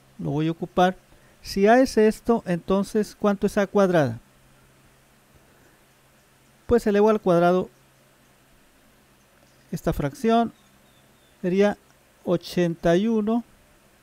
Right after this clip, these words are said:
entre cuatro. Elevé al cuadrado a ambos lados, aquí y aquí, y obtengo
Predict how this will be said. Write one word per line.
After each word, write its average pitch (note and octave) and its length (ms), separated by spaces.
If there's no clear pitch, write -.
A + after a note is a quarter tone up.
entre D#3+ 300
cuatro. F3 420
Elevé D#3+ 300
al G3+ 100
cuadrado G3 480
a E3 160
ambos F3+ 220
lados, B2+ 380
aquí G#3 380
y F3+ 100
aquí, D3 280
y D#3+ 60
obtengo F3 600